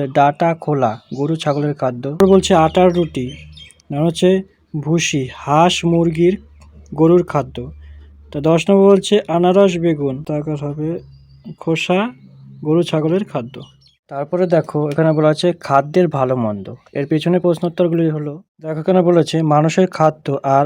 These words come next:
অখাদ্য তালিকা আছে, এই তালিকায় আরও খাদ্য ও অখাদ্যের নাম লেখো। প্রথম হচ্ছে ভাত, রুটি, এখানে দিয়ে দিলাম ডিম। হচ্ছে অখাদ্যের মধ্যে হচ্ছে খড়,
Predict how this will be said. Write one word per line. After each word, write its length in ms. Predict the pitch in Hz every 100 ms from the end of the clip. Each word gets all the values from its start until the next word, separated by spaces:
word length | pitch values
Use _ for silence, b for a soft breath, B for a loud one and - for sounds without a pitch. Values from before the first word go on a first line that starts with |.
| -
অখাদ্য 360 | 147 170 165 170
তালিকা 340 | 156 147 147 123
আছে, 200 | 117 -
এই 120 | 139
তালিকায় 540 | 151 151 160 160 139 139 b b b
আরও 220 | 135 139 165
খাদ্য 340 | - 156 156
ও 100 | 170 165
অখাদ্যের 460 | 147 156 151 180
নাম 180 | 165 151
লেখো। 300 | 147 113 110 120 b b _
প্রথম 220 | 151 170
হচ্ছে 180 | 170 175
ভাত, 240 | - 156 160 156
রুটি, 260 | 147 170 185 _ -
এখানে 200 | 139 143
দিয়ে 140 | 143
দিলাম 160 | 139 139
ডিম। 260 | 131 131 147 - _ b b b b b b b
হচ্ছে 320 | - 117 - 143 143
অখাদ্যের 420 | 135 156 165 175
মধ্যে 220 | 175 160
হচ্ছে 200 | 165 165
খড়, 420 | 156 - 147 151